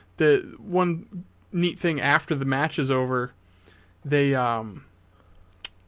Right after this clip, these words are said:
put up, like, this menu, and it's in, it's set up in squares where each goal that you've scored has a picture of who scored it, and you can w-, just watch that replay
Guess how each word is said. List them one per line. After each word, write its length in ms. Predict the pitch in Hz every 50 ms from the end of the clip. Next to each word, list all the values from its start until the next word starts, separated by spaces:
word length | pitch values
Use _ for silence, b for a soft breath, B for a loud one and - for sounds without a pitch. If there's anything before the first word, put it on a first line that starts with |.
| - - -
put 160 | - 202 185
up, 160 | 175 170 -
like, 160 | 175 151 143
this 160 | 147 143 135
menu, 560 | 151 143 143 147 151 151 143 139 131 120 113 98
and 100 | 131 139
it's 140 | 139 139 -
in, 140 | 147 131 -
it's 160 | - 135 - -
set 100 | - 160
up 120 | 143 143
in 100 | 147 139
squares 520 | 131 - - - 151 139 135 135 131 127 -
where 200 | 131 127 131 - -
each 280 | 170 175 165 - -
goal 200 | - 156 156 160 156
that 80 | -
you've 100 | 165 151
scored 280 | - - - - 165 156
has 140 | 143 139 135
a 60 | 131
picture 320 | - - 160 151 - 151
of 80 | 143 139
who 100 | - 151
scored 340 | 139 - - 147 139 143 160
it, 60 | 156
and 120 | 139 151 143
you 60 | 135
can 160 | 143 139 135
w-, 160 | 131 139 143
just 200 | 139 139 131 -
watch 360 | 139 139 135 135 127 - - -
that 200 | 143 131 127 -
replay 520 | 135 143 139 135 135 - 147 139 135 151